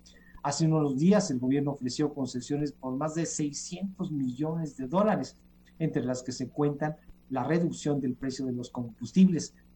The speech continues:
pero las finanzas de ese país resultarán obviamente muy afectadas.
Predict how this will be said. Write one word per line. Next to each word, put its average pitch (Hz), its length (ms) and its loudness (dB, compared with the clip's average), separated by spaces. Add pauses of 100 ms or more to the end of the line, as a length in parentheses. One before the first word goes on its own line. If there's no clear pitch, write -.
(160)
pero 139 160 0
las 123 200 0
finanzas 131 480 0
de 120 80 -2
ese 127 160 -6
país 139 440 -2 (220)
resultarán 131 720 -2 (380)
obviamente 139 760 0 (200)
muy 151 340 4
afectadas. 117 720 -6